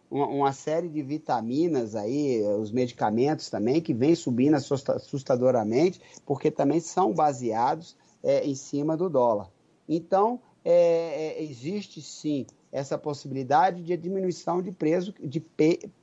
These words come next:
peso, né, que vem acontecendo. Mas em desabastecimento eu não acredito. É, é, é, como eu disse, há uma crescente,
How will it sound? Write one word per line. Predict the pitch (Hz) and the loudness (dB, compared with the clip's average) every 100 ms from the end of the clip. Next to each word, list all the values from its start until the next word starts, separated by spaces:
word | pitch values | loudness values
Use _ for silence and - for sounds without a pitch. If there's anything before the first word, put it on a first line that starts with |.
| _ - | _ 0
peso, | 170 196 131 110 101 | 4 6 4 -4 -8
né, | 123 156 | -8 -8
que | 156 | -10
vem | 135 139 170 | -6 -4 -2
acontecendo. | 170 170 185 175 - 123 104 - - - | -2 -4 -4 -6 -2 -2 -2 -8 -20 -2
Mas | 170 185 220 214 - - - | 4 4 4 0 -6 -20 -2
em | 185 220 | 0 0
desabastecimento | 180 208 185 170 165 156 143 - 131 160 208 208 | 2 4 4 0 0 -4 -10 -6 -4 -2 -2 -2
eu | 175 | 0
não | 151 | 0
acredito. | 147 - 120 101 139 190 - - _ _ | -2 -4 -10 -2 0 0 -4 -20 _ _
É, | 131 143 143 139 131 - _ _ | 4 6 6 6 4 2 _ _
é, | 127 131 117 135 139 | 2 2 2 -2 -4
é, | 135 135 117 | -2 0 -2
como | - 156 | -2 0
eu | 151 | 0
disse, | 117 127 123 - 113 98 _ - | 0 -4 -4 -8 -14 -14 _ -2
há | 139 | 0
uma | 151 147 | 2 -2
crescente, | - 143 127 - 160 160 139 - 120 | -2 -4 -4 -8 -2 -2 -2 -6 -10